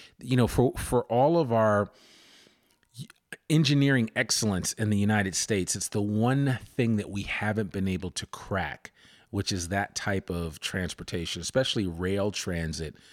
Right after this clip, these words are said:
that can really get you to a lot of different places. 'Cause when you think about it, it's hard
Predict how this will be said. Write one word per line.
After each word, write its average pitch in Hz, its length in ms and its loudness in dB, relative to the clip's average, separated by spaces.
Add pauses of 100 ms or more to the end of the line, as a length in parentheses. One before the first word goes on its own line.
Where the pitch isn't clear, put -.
(240)
that 87 460 -2
can 95 340 -4
really 156 320 2
get 113 380 -2
you 95 80 -4
to 101 200 -4
a 92 40 -2
lot 92 260 -2
of 87 100 -4
different 85 360 -8
places. - 480 -6
'Cause 120 160 -4
when 127 160 2
you 185 60 2
think 370 240 -2
about 87 360 -2
it, 90 140 -6 (480)
it's - 180 0
hard 95 600 2